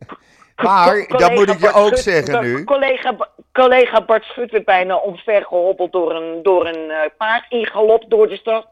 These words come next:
Speaker 2: Eh, we-, maar alles is mogelijk
Speaker 1: Alles
Speaker 2: daar, hoor.
Speaker 1: kan.
Speaker 2: <laughs>
Speaker 1: Alles kan.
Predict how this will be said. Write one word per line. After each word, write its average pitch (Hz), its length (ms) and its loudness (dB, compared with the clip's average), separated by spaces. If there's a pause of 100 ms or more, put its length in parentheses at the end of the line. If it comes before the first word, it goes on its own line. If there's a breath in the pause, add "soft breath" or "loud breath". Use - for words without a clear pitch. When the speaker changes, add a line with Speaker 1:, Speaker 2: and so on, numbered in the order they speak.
(120)
Speaker 2:
Eh, 180 140 2
we-, 143 280 -4 (140)
maar - 100 -8
alles 175 340 -2
is 202 120 -16
mogelijk 214 420 0
Speaker 1:
Alles 160 280 0
Speaker 2:
daar, 104 120 -4
hoor. 71 80 -10 (120)
Speaker 1:
kan. 131 120 -8 (100)
Speaker 2:
<laughs> - 340 -8
Speaker 1:
Alles 135 220 -6
kan. 80 320 -12